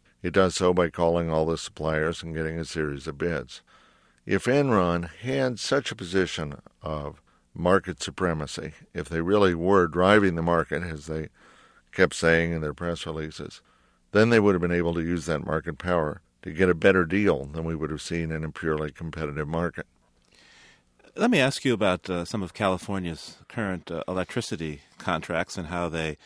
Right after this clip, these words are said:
Speaker 2: compare to price levels after the collapse of Enron. W-, what is the state committed to spending now for electricity, and, uh, what's the current rate?
Speaker 1: There's a lot of debate on that,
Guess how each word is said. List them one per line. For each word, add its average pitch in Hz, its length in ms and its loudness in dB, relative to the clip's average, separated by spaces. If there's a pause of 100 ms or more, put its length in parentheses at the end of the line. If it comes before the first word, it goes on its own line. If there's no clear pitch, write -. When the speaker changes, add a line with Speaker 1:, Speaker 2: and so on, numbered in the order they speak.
(360)
Speaker 2:
compare 92 380 -4
to 85 100 -8
price 92 320 -4
levels 80 400 -4
after 76 560 -6
the - 160 -12
collapse 80 580 -6 (140)
of 71 160 -10
Enron. - 540 -10 (440)
W-, 113 240 -12
what 160 180 4
is 233 120 4
the 156 80 2
state 127 260 2
committed 104 320 0
to 92 80 -6
spending 98 480 -2
now 95 220 -2
for 92 160 -6
electricity, 90 760 -6
and, 78 340 -8 (140)
uh, - 140 -18
what's - 340 -6
the 95 100 -10
current - 300 -4
rate? 98 220 -6 (1120)
Speaker 1:
There's 110 220 6
a 123 40 4
lot 127 240 8
of 87 120 2
debate 101 360 6
on 85 180 2
that, 82 260 0